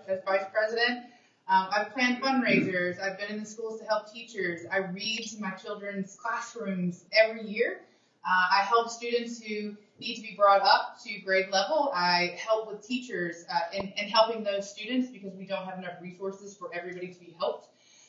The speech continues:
Um, I also do a lot of my work with research, has been in, in, uh, collaboration with Pitt County Schools. Um, we, uh, some of the funding that I had from a research project, uh, eight, nine years ago funded,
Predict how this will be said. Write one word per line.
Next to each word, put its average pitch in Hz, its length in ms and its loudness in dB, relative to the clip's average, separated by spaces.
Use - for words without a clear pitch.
Um, 190 480 6
I 196 460 10
also 233 300 6
do 247 140 6
a 226 40 12
lot 208 240 8
of 226 60 0
my 196 180 2
work 214 300 4
with 190 180 -4
research, 285 520 -2
has 214 140 -14
been 208 240 -2
in, 208 420 -6
in, 185 320 -8
uh, 165 220 -2
collaboration 214 480 2
with 233 160 -2
Pitt 247 160 -4
County 240 240 0
Schools. 269 520 -4
Um, 180 320 0
we, 208 400 -8
uh, 180 220 -8
some 214 140 -14
of 214 80 0
the 208 100 2
funding 220 300 -2
that 202 100 0
I 196 80 2
had 196 360 0
from 190 140 -8
a - 40 -4
research 196 420 -8
project, 202 520 -2
uh, 165 300 4
eight, 190 300 -6
nine 190 260 0
years 196 220 -6
ago 285 380 6
funded, 226 380 6